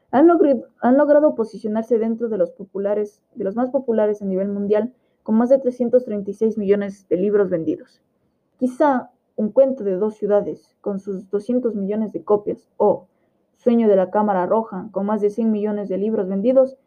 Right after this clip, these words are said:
sean los títulos más conocidos de este tema, de este género. Y como quinto lugar de, en el género de lecturas más vendidas de esta lista,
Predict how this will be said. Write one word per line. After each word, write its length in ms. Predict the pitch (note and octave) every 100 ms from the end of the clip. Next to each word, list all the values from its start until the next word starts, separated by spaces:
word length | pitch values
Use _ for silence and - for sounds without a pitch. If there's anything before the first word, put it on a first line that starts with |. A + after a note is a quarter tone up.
| _ _
sean 240 | - D#4
los 120 | D4 C#4
títulos 460 | B3+ C4+ C4 B3+ -
más 420 | G#3 G#3+ A3 A3+
conocidos 540 | A3+ G3 G3+ A3+ G#3
de 80 | F3+
este 160 | F3+ E3+
tema, 320 | - B3+ - _ _ _
de 260 | F3+ - G3+
este 140 | G#3 G3
género. 240 | F#3 B3 _ _ _ _ _ _ _ _ _ _ -
Y 100 | G3
como 340 | A3 G#3+ G3+ _
quinto 360 | C#4 D#4 D#4 C4
lugar 420 | A#3+ B3 A#3+ A3
de, 180 | G3 G3
en 120 | G3
el 140 | F#3+
género 540 | F#3+ A3 A3 G#3 F3 - _ _ _ _ _ _ _ _ _
de 180 | F3 G#3
lecturas 600 | G#3 G3+ A3+ A3 G#3+ G#3+
más 520 | G3 G3 G3+ G#3 G#3
vendidas 680 | G3 G3 G3+ G#3+ G3+ - _ _ _ _ _ _ _ -
de 100 | G#3
esta 200 | G3+ G3+
lista, 400 | G#3 G#3 C#4